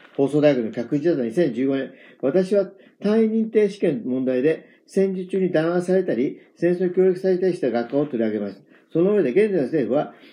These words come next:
日本が再び戦争するため体制を整えつつあるなどの記述がある問題を出しました。試験実施後、大学側は政府権批判で不適切だとして、学内のホームページに公表した問題からその分を削除したのです。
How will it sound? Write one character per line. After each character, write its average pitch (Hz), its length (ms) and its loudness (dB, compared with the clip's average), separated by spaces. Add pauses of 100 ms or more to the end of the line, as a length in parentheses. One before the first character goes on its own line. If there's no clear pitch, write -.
(140)
日 151 80 2
本 175 220 2
が 151 280 -2
再 175 140 0 (140)
び 165 80 -2
戦 180 160 2
争 190 60 0
す 214 80 -2
る 202 140 -2
た 214 120 0
め 190 100 -2
体 147 220 0
制 165 100 0
を 185 220 2 (180)
整 180 260 2
え 185 60 4
つ 185 240 -8
つ 147 160 -4
あ 175 100 2
る 180 80 4
な 147 140 -2
ど 127 60 0
の 113 100 -4
記 123 80 -4
述 139 160 0
が 185 80 2
あ 180 60 4
る 143 40 0
問 120 160 -2
題 139 120 0
を - 20 0
出 104 140 -6
し - 100 -10
ま 127 80 -4
し 113 80 -12
た。 - 60 -20 (360)
試 - 140 -20
験 165 240 4
実 120 120 -6
施 147 120 -2
後、 147 140 2
大 135 260 2
学 143 160 -4
側 139 220 2
は 175 260 2 (240)
政 175 400 2
府 - 300 -20
権 175 220 2
批 175 100 0
判 139 100 0
で 139 80 -6
不 - 140 -10
適 226 160 0
切 160 100 -4
だ 127 60 -4
と 127 100 -2
し - 140 -10
て、 - 420 -2
学 - 260 -2
内 185 220 0
の 185 200 0
ホ 165 100 0
ー - 60 4
ム 180 40 -4
ペ 180 60 2
ー 151 60 0
ジ 117 80 -4
に - 40 -12
公 147 120 0
表 139 120 0
し - 20 -18
た 147 60 -2
問 135 160 -2
題 131 140 -2
か 135 60 -2
ら 127 40 -4
そ 123 120 -6
の 139 80 -2
分 175 100 -2
を 135 60 -2
削 202 280 -4
除 170 80 2
し - 80 -10
た 95 60 -10
の 87 80 -12
で 80 100 -16
す。 - 140 -20